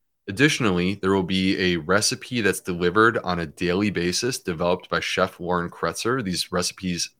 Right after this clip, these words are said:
are amazing. Um,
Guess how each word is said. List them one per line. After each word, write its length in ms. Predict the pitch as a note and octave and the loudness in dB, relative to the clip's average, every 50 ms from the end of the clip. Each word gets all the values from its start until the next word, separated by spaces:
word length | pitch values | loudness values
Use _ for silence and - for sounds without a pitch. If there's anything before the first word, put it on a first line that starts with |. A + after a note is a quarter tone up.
| _ _ - | _ _ -2
are 320 | E2+ E2+ E2 E2 E2 - - | 0 2 2 2 0 -2 -6
amazing. 480 | - E2 D#2+ E2 E2 D#2 - - A#1+ - _ _ _ _ _ _ _ _ _ _ _ _ _ - | -6 -6 -2 -2 -2 -2 -4 -6 -10 -14 _ _ _ _ _ _ _ _ _ _ _ _ _ 0
Um, 400 | F2+ F2+ F2+ F#2 F2+ F#2 - - | 2 4 4 4 4 2 -2 -6